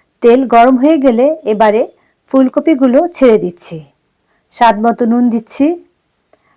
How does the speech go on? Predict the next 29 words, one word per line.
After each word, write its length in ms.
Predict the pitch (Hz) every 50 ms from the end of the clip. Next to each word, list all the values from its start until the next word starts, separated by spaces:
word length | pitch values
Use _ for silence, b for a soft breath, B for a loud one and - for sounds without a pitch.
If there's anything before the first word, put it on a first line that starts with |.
| _ _ -
নাড়াচাড়া 480 | 214 226 226 233 240 - 294 294 311 302 302
করে 160 | 277 226 262 262 -
ফুলকপিগুলো 580 | - 247 233 - - 214 254 254 - - 254 233 220 214
এখন 180 | 220 - 277 339 330 254
ভেজে 240 | 214 233 190 175 190 165
নেব। 160 | 170 156 151 156 160 165 156 _ _ _ _ _ _ _ _ _ _ _ _ _ _ _ _ _ _ _ _ _ _ _ _ _ -
আমি 200 | - 240 226 240 240 -
ঢাকা 200 | 208 214 208 - 247 233
দিয়ে 120 | 285 302 277 269
দিচ্ছি 240 | 277 - - - - 277
যাতে 220 | 247 240 240 240 226 -
তাড়াতাড়ি 400 | 226 214 208 214 214 214 196 214 208 -
ভাজা 220 | 196 202 175 233 226 214
হয়ে 160 | 233 220 202 180
যায়। 180 | 202 202 262 320 - _ _ _ _ _ _ _ _ _ _ _ _ _ _ _ _ _ _ _ _ _ _ _ _ _ _ _ _ _ _ _ _ _ _ _ -
যেহেতু 420 | - 208 208 247 277 302 294 - 294 330 359 349 -
ছোট 140 | - 247 - 220 214 -
ছোট 140 | 220 - 240 233
করেই 200 | 247 240 262 277 269 -
কাটা 220 | 269 277 269 - 294 294
আছে, 200 | 294 - - 240 254 254 -
তাই 140 | - 214 220 214 185
ভাজতে 360 | 208 214 214 214 - - 277 277 320 349 339 -
খুব 120 | 302 262 294 285
একটা 200 | 285 - - 262 285 320 - -
সময়ও 320 | - 254 226 214 208 202 196 185
লাগবে 220 | 180 170 147 185 175 170
না। 80 | 160 156 147 _ _ _ _ _ _ _ _ _ _ -
প্রায় 260 | 269 262 254 254 269